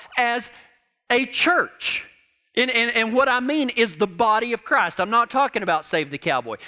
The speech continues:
I'm talking about the church. It is time for us to step up the game.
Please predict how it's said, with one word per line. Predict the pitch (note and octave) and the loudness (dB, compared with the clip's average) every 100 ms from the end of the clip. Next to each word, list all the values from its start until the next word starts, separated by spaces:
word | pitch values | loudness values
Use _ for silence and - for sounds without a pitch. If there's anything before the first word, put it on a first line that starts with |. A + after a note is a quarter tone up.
| - | -4
I'm | G#3+ B3+ | -2 0
talking | C#4 C4+ C4 | 0 0 0
about | A#3 G#3 - D3 D#3 | 0 -2 -2 -16 -2
the | C4+ D#4+ C#4 | 4 4 2
church. | - D4 B3+ F#3+ - - - | 0 2 2 0 -14 -16 -2
It | B3 A#3 | 0 2
is | G3+ - | 0 -2
time | - C#4+ D4+ G3+ F3+ - - | -2 2 2 0 -6 -16 -8
for | C4 A3 | -2 2
us | F#3+ - | 0 0
to | C4 | -6
step | - G3+ E3 | -2 -2 2
up | F#3+ - | 0 0
the | A#3 | -2
game. | G3+ D4+ G#3+ | 2 2 0